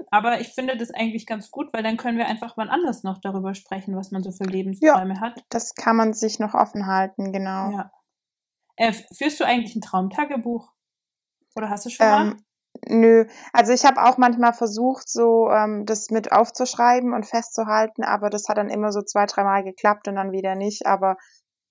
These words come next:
Speaker 2: also nicht konsequent. Ich würde vielleicht auch in vereinzelten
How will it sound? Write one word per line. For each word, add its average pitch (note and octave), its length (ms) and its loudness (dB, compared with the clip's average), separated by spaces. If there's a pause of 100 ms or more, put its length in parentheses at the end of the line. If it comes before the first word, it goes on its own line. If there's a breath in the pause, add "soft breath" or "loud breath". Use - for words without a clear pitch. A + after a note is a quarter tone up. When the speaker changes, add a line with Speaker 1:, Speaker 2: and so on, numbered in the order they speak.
Speaker 2:
also G#3+ 260 0
nicht A3 260 2
konsequent. G#3 680 0
Ich G3 120 -8
würde A3 180 4
vielleicht G#3+ 320 2
auch A3 200 4
in G#3+ 180 -6
vereinzelten G3+ 880 -2